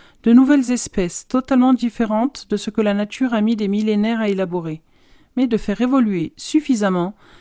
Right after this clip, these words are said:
un groupe de plantes pour qu'on puisse le distinguer de sa parenté. Deux phénomènes naturels permettent ces créations variétales, l'hybridation et la mutation spontanée. L'hybridation.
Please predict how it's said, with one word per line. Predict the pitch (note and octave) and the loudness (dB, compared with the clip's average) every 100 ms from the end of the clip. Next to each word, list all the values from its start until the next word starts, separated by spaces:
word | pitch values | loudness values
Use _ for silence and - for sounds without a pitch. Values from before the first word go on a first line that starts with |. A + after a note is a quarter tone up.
| _ - | _ -2
un | A#3 | 2
groupe | A#3+ D4 | 4 4
de | C4+ | 2
plantes | B3 - F3 E3 - - | 0 -2 -4 -4 -12 -16
pour | G3 | -4
qu'on | C4 C4 | 2 2
puisse | E4 D#4+ | 2 0
le | A3+ | -2
distinguer | G3+ - C4+ B3 D4 | -4 0 2 4 2
de | B3 | -2
sa | G3+ G#3 | -4 -4
parenté. | - B3+ G#3+ E3+ - - - _ _ _ _ - | -2 -2 -2 -4 -10 -12 -20 _ _ _ _ 0
Deux | C4+ | 2
phénomènes | D#4+ D4+ A#3+ G#3+ G3 | 4 6 6 6 2
naturels | A#3 B3+ - F#3 F#3 G#3 | 0 -2 -2 -2 -2 0
permettent | A#3 A3 C4+ - - - | 2 4 2 0 -8 -6
ces | - G#3 | -6 -6
créations | - B3 - C4+ | -2 -4 0 -2
variétales, | A#3 G#3+ F#3 - D#3+ E3+ - _ _ _ _ | 0 0 -2 -4 -8 -8 -12 _ _ _ _
l'hybridation | A#3+ C#4 C4 B3 A#3 - D4+ | 4 4 4 2 2 4 6
et | D4 | 6
la | G#3 | 6
mutation | A#3 B3+ A#3 C#4+ | 2 0 0 2
spontanée. | C#4+ - C#4 - F#3 E3 - _ _ _ _ _ | 0 0 -2 0 -2 -4 -8 _ _ _ _ _
L'hybridation. | A#3 C#4 C#4 B3 A3+ G3+ - F3 | 2 4 4 2 0 -2 -4 -6